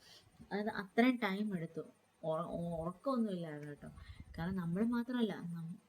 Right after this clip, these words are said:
ഈ സാറിനെ കാണാൻ വേണ്ടി ഒരുപാട് ദൂരെ നിന്ന് പുറത്തു വന്ന ആൾക്കാരുണ്ട്.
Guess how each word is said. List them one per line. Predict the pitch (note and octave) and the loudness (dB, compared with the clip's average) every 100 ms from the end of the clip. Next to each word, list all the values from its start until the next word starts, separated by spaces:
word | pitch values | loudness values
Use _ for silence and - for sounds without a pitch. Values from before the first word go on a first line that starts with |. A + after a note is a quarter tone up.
| F3 | -10
ഈ | F3+ | -8
സാറിനെ | F3+ F3 E3+ E3 F3+ G#3+ | -6 -2 0 0 0 -2
കാണാൻ | G3+ G3 | -4 -4
വേണ്ടി | G3 G#3+ E3+ | -4 -2 -2
ഒരുപാട് | E3+ F#3 F#3 G3+ G3 | -2 -2 -2 -2 -4
ദൂരെ | E3 E3 E3+ F3 | -6 -6 -6 -4
നിന്ന് | F3+ F#3 - | -6 -8 -6
പുറത്തു | E3+ E3 E3 F#3 | -4 -2 -2 -4
വന്ന | F3 | -4
ആൾക്കാരുണ്ട്. | D#3+ - E3 F#3 F3+ | -6 -8 -4 -2 -4